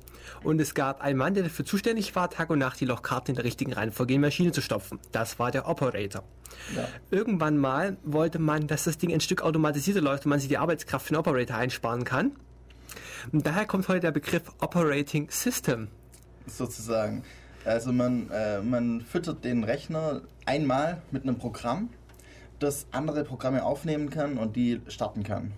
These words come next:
Speaker 2: und beenden kann und die verwalten kann, was eigentlich der Operator vorher gemacht hat.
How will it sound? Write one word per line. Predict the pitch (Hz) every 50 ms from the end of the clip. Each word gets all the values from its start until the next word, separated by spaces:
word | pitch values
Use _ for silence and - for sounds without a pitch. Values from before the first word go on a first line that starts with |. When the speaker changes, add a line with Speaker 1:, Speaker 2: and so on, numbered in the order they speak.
| - - -
Speaker 2:
und | - 110 107 104 104 -
beenden | - 85 80 - - 101
kann | 104 107 101 98 107 101
und | - - 98 92 90 92 - - - - - - - - - - - - - - - - - -
die | - 117 104
verwalten | - 110 101 104 104 110 110 - 101
kann, | 98 101 101 101 104 104
was | 104 110 - -
eigentlich | - 101 110 110 104 104
der | - 107 98 101
Operator | 104 - 104 101 98 98 98 101
vorher | - 101 - 95
gemacht | 101 95 87 - - - -
hat. | 92 -